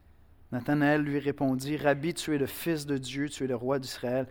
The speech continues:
Je sais pas qu'est-ce que Nathanaël faisait en dessous de ce figuier-là, mais quand je, quand Jésus lui a dit, « Je t'ai vu », dans sa tête,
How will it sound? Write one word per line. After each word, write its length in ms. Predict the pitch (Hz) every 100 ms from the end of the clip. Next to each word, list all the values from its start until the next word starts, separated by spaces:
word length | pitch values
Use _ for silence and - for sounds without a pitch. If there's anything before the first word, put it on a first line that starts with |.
| - - -
Je 100 | -
sais 160 | - 170
pas 160 | 240
qu'est-ce 220 | 226 -
que 60 | -
Nathanaël 680 | 147 160 196 185 160 156 170
faisait 240 | 135 131
en 80 | 156
dessous 180 | 143 -
de 40 |
ce 100 | -
figuier-là, 800 | 127 - 160 143 151 139 139 208 - - - - - - - -
mais 140 | 143
quand 240 | 147 208 254
je, 160 | 190 185 -
quand 140 | 202 220
Jésus 320 | 202 160 202
lui 180 | 190 160
a 80 |
dit, « 440 | 151 143 196 202 - - -
Je 80 | -
t'ai 120 | 165
vu », 320 | 156 220 - - - - - - - - - - - - - - - - -
dans 200 | 170 208
sa 200 | - 165
tête, 360 | - 190 147